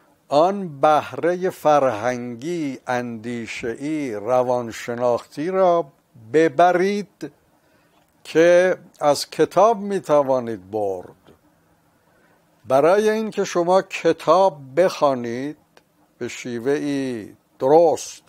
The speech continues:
سنجیده، به آیین، بتوانید از اون چه می‌خوانید، اون بهره‌ای را که می‌باید ببرید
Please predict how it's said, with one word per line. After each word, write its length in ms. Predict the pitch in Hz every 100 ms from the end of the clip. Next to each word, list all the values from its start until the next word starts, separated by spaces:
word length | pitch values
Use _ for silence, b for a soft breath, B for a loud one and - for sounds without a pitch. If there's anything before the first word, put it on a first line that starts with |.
| -
سنجیده، 1040 | - 123 120 110 95 107 110 98 147 143
به 320 | 110 90 113 139
آیین، 840 | 131 123 117 143 160 139 98 73 _ b b b b b b b - 104
بتوانید 920 | 156 214 208 208 202 180 156 139 127
از 220 | 135 135 131
اون 180 | 135
چه 180 | 120 147
می‌خوانید، 1000 | 135 135 131 - 135 135 143 190 175 165
اون 380 | 147 160 156 120
بهره‌ای 760 | 143 139 107 120 156 202 208
را 160 | 175 160
که 180 | - 147
می‌باید 1000 | 139 139 117 135 135 127 123 117 101 92
ببرید 920 | 131 123 135 131 135 180 208 _